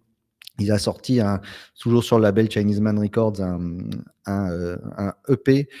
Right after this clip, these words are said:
euh, qui s'appelle, euh, S A Mode,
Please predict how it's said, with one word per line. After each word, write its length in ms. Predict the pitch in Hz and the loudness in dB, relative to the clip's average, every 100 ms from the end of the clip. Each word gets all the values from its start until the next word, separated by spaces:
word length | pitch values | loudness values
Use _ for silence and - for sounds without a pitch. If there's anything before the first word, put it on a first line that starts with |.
| - - _ _ | -20 -20 _ _
euh, 1000 | 107 104 101 101 101 98 98 98 95 92 92 | -4 -2 0 0 0 0 -2 -4 -4 -6 -8
qui 160 | - | -12
s'appelle, 480 | - 104 110 110 101 | -10 -6 -2 -2 0
euh, 1000 | 98 95 98 98 98 98 98 98 98 98 _ _ - | -2 -2 -4 -4 -6 -6 -8 -10 -12 -16 _ _ -4
S 260 | 139 - - | -4 -4 2
A 140 | 131 | 2
Mode, 460 | 117 117 127 135 135 | 4 4 4 2 -6